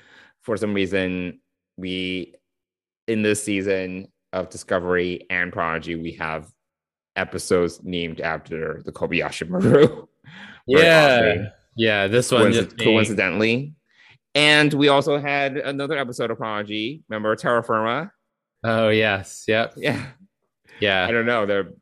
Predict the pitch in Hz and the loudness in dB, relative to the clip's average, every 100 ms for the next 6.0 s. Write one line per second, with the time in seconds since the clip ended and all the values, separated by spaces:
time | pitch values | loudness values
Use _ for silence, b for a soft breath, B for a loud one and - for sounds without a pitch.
0 | - 107 101 98 95 92 101 117 _ _ | -2 0 0 0 -2 -4 -8 -14 _ _
1 | _ - 90 - - 104 101 92 82 85 | _ -12 -12 -10 -6 -2 -2 -2 -4 -6
2 | 82 87 82 82 82 85 107 - 98 110 | -10 -12 -10 -12 -12 -16 -20 -12 -4 -2
3 | 120 139 101 95 95 95 87 98 110 104 | -2 -4 -2 0 2 0 0 -2 0 0
4 | 95 85 - 107 110 110 117 160 156 156 | -2 -4 -4 -2 -2 -2 -2 -2 0 0
5 | 143 117 113 - 117 107 107 107 95 | 2 2 2 0 2 2 0 -4 -6